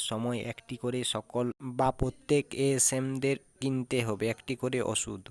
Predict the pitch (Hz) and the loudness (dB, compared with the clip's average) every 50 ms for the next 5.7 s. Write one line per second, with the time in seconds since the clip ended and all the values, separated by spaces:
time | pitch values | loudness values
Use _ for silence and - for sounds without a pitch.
0 | - _ _ - - 131 131 143 147 151 147 143 - - 139 - 139 123 123 135 | -20 _ _ 0 2 2 2 4 2 2 0 -2 -4 -10 -6 -6 -6 -4 -4 -4
1 | 131 - 131 127 120 - 135 135 123 127 127 127 117 - - 110 113 117 113 113 | -4 -4 -4 -2 -2 -2 -2 -2 -2 -2 -2 -4 -6 -8 -8 -8 -6 -6 -6 -4
2 | 120 117 117 127 135 139 147 147 - 110 110 - - 127 123 117 110 101 95 101 | -2 -2 -2 -2 -2 -4 -6 -6 -4 -4 -4 -4 -2 -2 -2 -2 -2 -6 -6 -8
3 | 95 - - 117 117 113 117 110 117 127 139 147 131 127 139 139 143 - - 127 | -10 -6 -6 -6 -4 -2 -2 -2 0 -2 -2 -4 -4 -4 -4 -4 -4 -4 -4 -4
4 | 127 127 127 139 131 123 113 113 117 123 113 - - 123 127 131 131 131 135 131 | -2 -2 -2 -4 -4 -6 -6 -8 -6 -4 -4 -2 -2 -2 -4 -4 -2 -2 -2 -2
5 | 127 - - _ - - 120 123 120 - _ - 127 | -2 -4 -14 _ -6 -4 -2 -2 -4 -6 _ -6 -4